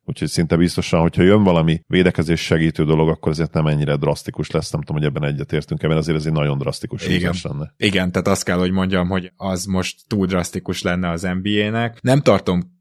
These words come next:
Speaker 2: kizártnak, hogy ez elkövetkezik. Most jelen pillanatban az offenzív boom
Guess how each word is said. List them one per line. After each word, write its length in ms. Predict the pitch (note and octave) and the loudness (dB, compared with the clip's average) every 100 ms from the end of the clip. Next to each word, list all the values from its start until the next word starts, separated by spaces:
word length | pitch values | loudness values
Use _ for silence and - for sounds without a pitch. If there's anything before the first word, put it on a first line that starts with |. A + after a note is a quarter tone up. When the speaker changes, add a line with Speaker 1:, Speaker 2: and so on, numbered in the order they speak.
| _ | _
Speaker 2:
kizártnak, 720 | - G#2 E2+ D2 - - D#2 - | -2 -2 0 -4 -8 -12 -12 -8
hogy 180 | F2+ | -4
ez 180 | E2+ D#2+ | -2 -4
elkövetkezik. 960 | D2 E2+ - F2+ F#2 - F#2 G#2 - _ | -4 -4 -2 0 -2 -2 -2 -2 -4 _
Most 320 | F#2 G2+ - | -4 -4 0
jelen 280 | B2 A2+ G2+ | 2 4 2
pillanatban 540 | G#2+ G#2 G2+ G2 F#2 G2 | 0 0 2 0 0 0
az 120 | G#2+ | 0
offenzív 560 | A2 G2+ F#2 F#2 F2 | 0 0 0 -2 -2
boom 340 | F#2+ G#2 A2+ | 0 0 0